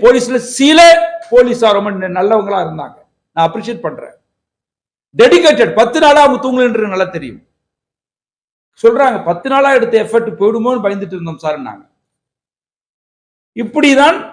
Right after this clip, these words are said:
நீதிமன்றம் சிஸ்டம் இருக்கு அப்படின்னாக்கா, இந்த, இந்த, இந்த ஆக்டை வந்து நம்ம என்னவா இருக்குன்றது மிக முக்கியமான கேள்வியாக இருக்கிறது. ஒன்று. ரெண்டு, இதுல நாங்க சில பரிந்துரைகளையும் இன்னைக்கு முன்வைக்க விரும்புறோம். குற்றவாளிகளுக்கு பிணை கொடுக்க கூடாது. குற்றவாளிகள் வந்து வலுவானவர்கள்,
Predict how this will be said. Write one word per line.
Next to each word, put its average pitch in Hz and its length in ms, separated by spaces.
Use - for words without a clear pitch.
நீதிமன்றம் 247 680
சிஸ்டம் 240 320
இருக்கு 226 220
அப்படின்னாக்கா, 196 460
இந்த, 202 120
இந்த, 185 180
இந்த 175 240
ஆக்டை 208 320
வந்து 185 180
நம்ம 180 260
என்னவா 190 260
இருக்குன்றது 160 480
மிக 156 200
முக்கியமான 170 440
கேள்வியாக 147 400
இருக்கிறது. - 360
ஒன்று. 143 300
ரெண்டு, 269 200
இதுல 285 180
நாங்க 233 220
சில 196 180
பரிந்துரைகளையும் 269 600
இன்னைக்கு 214 220
முன்வைக்க 202 420
விரும்புறோம். 127 360
குற்றவாளிகளுக்கு 277 840
பிணை 269 340
கொடுக்க 247 340
கூடாது. 143 240
குற்றவாளிகள் 277 680
வந்து 262 140
வலுவானவர்கள், 247 680